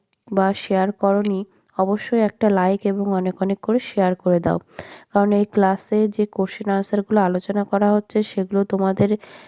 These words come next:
পরীক্ষাকে টার্গেট করে করা হচ্ছে, বা একদমই বাছাই করে আমি সেটগুলো নিয়ে আসছি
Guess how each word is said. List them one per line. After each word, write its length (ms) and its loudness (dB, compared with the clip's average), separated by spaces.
পরীক্ষাকে 560 2
টার্গেট 460 0
করে 200 0
করা 300 0
হচ্ছে, 420 -2
বা 100 0
একদমই 380 0
বাছাই 420 0
করে 200 0
আমি 140 0
সেটগুলো 520 0
নিয়ে 220 2
আসছি 360 -2